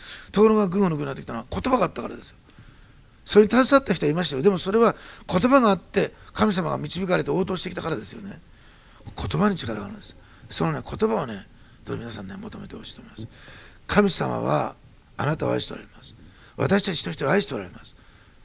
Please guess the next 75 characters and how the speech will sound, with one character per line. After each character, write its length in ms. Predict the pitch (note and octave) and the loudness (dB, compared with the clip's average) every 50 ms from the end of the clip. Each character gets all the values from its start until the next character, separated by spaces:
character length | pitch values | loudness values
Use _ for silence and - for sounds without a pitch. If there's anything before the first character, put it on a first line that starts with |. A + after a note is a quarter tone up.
| - - - - - - - | -20 -20 -20 -20 -20 -10 -4
あ 80 | - C#3 | 0 2
な 120 | F3 F#3+ | 2 2
た 120 | F#3 F#3+ | 2 2
が 280 | D#3+ C#3+ B2+ A#2+ B2 - - - - - | 0 0 0 -2 -4 -6 -12 -20 -18 -12
百 180 | - B2+ C#3 D#3+ | -8 -6 -4 -4
人 140 | D#3 D3+ | -4 -4
隊 160 | C3+ D#3 D3+ C#3+ | -4 -4 -4 -4
長 200 | B2 A#2+ A2 G2+ | -6 -8 -10 -10
に、 40 | F#2 | -12
ね、 160 | F#2+ F#2 - - - - - - - - - - - - - - - - - - - - - - - - - - - - | -14 -16 -20 -20 -20 -20 -20 -20 -20 -20 -20 -20 -20 -20 -20 -20 -20 -20 -20 -20 -20 -20 -20 -20 -20 -20 -20 -18 -8 -6
イ 60 | C#3+ | -4
エ 40 | C#3+ | -2
ス 60 | - | 0
様 200 | - C#3+ A#2+ A2+ | -2 -2 -4 -6
と 120 | - G2+ | -10 -10
求 240 | F#2+ G2 G#2+ G#2 C3 | -10 -8 -8 -8 -6
め 100 | C3+ C3 | -6 -6
に 60 | B2 | -8
行 60 | A#2 - | -8 -10
く 60 | - | -12
な 60 | - | -14
ら 60 | - | -14
ば、 200 | - - - - - - _ _ - - - - - - _ - - - - - - - - - - - - - | -18 -20 -20 -20 -20 -20 _ _ -20 -20 -20 -20 -20 -20 _ -20 -20 -20 -20 -20 -20 -20 -20 -20 -20 -20 -10 -6
イ 60 | - | -4
エ 40 | - | -2
ス 140 | - - - | -2 -2 -2
様 160 | G2 F#2+ F#2 | -4 -8 -10
は 260 | F2+ - - - - | -10 -10 -10 -8 -8
あ 60 | G2 | -8
な 100 | A2 A#2 | -8 -8
た 120 | - - F#3+ | -8 -10 -12
に 80 | F#3 | -14
必 220 | F#3+ - - - F#3 G3 - C3+ | -14 -12 -12 -10 -10 -10 -10 -10
ず 60 | C#3 | -10
語 80 | - - | -10 -10
っ 160 | C3 - - | -10 -10 -12
て 100 | - - | -12 -14
く 40 | - | -16
だ 60 | - | -16
さ 80 | - - | -16 -16
い 40 | - | -18
ま 100 | - - | -18 -20
す。 100 | - - - - - - - | -20 -20 -20 -20 -20 -20 -8
ど 120 | - - - | -4 -2 -2
う 40 | |
し 60 | - - | -2 -4
て 80 | - | -8
か 80 | - - | -10 -14
っ 20 | |
て、 160 | - - - - - - - - - - - | -18 -20 -20 -20 -20 -20 -20 -20 -20 -14 -10
あ 80 | F#2+ G#2+ | -8 -8
な 100 | A2+ G#2 | -8 -8
た 100 | - - | -8 -10
を 60 | G2+ | -10
愛 100 | G#2 G#2 | -10 -10
し 60 | - | -10
て 80 | - A#2 | -12 -12
お 40 | |
ら 40 | - | -14
れ 60 | - | -16
る 40 | - | -18
か 120 | - - - | -18 -20 -20
ら 60 | - | -20
で 120 | - - | -20 -18
す。 180 | - - - - - - - - - - - - - - - - - - - - - - - - - - - | -16 -16 -16 -18 -20 -20 -20 -20 -20 -20 -20 -20 -20 -20 -20 -20 -20 -20 -20 -20 -20 -20 -20 -20 -20 -12 -6
神 200 | - - C3+ B2 | -4 -4 -4 -4
に 140 | A2+ G#2+ | -6 -10
ご 120 | G2+ A2+ A2+ | -10 -10 -10
益 140 | A2 - A#2 | -10 -10 -10
は 80 | G#2+ | -10
あ 40 | G2+ | -10
り 60 | - | -12
ま 80 | - A2 | -12 -14
せ 120 | - - | -12 -14
ん。 100 | A#2 F#2+ | -14 -16